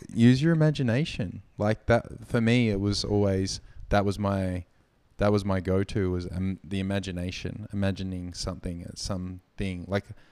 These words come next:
Speaker 2: I think for so many men, we are visual, so porn can offer us that in a way that's like, we don't have to think to imagine something. But then the power of imagination and the power of whatever that might be can create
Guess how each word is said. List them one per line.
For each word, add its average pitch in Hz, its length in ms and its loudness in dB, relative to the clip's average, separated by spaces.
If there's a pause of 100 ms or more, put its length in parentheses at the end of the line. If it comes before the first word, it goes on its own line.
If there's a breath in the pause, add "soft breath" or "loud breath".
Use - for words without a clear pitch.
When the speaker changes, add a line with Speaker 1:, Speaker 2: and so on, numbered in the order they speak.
(200 soft breath)
Speaker 2:
I 107 100 0
think 107 280 0
for 107 140 0
so 101 180 2
many 101 240 2
men, 98 320 2
we 95 160 4
are 90 160 2
visual, 107 880 4 (140)
so 92 400 -2 (720 soft breath)
porn 110 280 4
can 95 220 0 (140)
offer 110 360 2
us - 140 -4
that 95 320 0 (380)
in 107 160 0
a 98 80 2
way 98 260 4
that's 95 300 -2
like, 95 200 -2
we 101 140 4
don't 98 180 2
have 95 200 -4
to 104 80 -4
think 113 400 -4 (420)
to 92 260 0
imagine 90 440 -4
something. 87 480 -8 (340 soft breath)
But 98 160 2
then 95 400 0
the - 80 -10
power 104 500 2
of 90 80 -2
imagination 92 720 -4
and 90 140 -6
the 87 60 -8
power 95 440 -2
of 92 240 -6 (300 soft breath)
whatever 98 320 0
that 92 180 -2
might 90 300 -6
be 101 260 -2
can 98 260 -10
create 95 540 -6